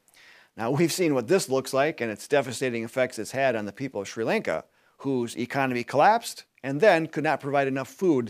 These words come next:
to feed its own population. But never fear, another international governmental body is currently helping bail out the country.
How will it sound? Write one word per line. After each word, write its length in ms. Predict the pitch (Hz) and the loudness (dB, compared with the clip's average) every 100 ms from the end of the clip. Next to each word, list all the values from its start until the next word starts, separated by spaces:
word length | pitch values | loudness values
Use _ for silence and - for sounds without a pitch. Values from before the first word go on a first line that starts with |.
| - | -6
to 80 | 120 | -8
feed 160 | 131 | -4
its 140 | 113 113 | -4 -4
own 120 | 107 | -6
population. 760 | 104 101 104 107 107 - 64 _ _ - - - _ _ | -4 -4 -2 -4 -4 -8 -18 _ _ -20 -20 -20 _ _
But 340 | 165 175 170 _ _ | 6 6 4 _ _
never 260 | 107 123 135 | -6 -4 -2
fear, 520 | - 180 156 151 135 - | 4 8 8 6 0 -12
another 320 | 98 127 131 131 | -4 0 2 2
international 520 | 139 139 143 - 135 | 0 0 0 -2 -2
governmental 440 | 143 139 139 131 | 0 0 0 0
body 340 | 123 143 165 131 | 2 2 2 0
is 140 | 107 | -4
currently 340 | - 190 160 | -4 -2 0
helping 380 | 143 160 143 120 | 2 2 0 -2
bail 280 | 113 180 175 | 4 6 8
out 140 | 175 | 6
the 80 | - | 2
country. 440 | 151 139 113 78 | -4 -6 -8 -12